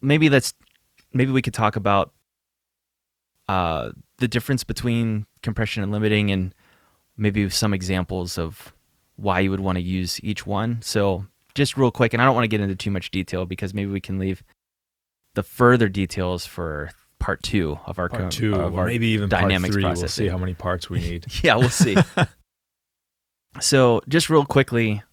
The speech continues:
Speaker 1: um, to throw out some examples, uh, compress-, compression is very helpful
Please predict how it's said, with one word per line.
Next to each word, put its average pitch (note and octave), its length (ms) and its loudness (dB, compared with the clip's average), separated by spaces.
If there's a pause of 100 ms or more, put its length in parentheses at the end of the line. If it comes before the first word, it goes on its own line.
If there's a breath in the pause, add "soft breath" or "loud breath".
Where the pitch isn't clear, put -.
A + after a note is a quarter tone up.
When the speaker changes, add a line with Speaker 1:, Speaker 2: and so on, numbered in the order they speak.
(200)
Speaker 1:
um, F#2 440 0 (120)
to A#2 100 -4
throw A2+ 200 2
out G#2 100 2
some G2+ 180 -4
examples, F#2 640 -6 (1000)
uh, D#2+ 340 -4 (440)
compress-, - 580 0 (120)
compression C#3 460 0
is A2 100 0
very G#2+ 240 2
helpful A2 560 0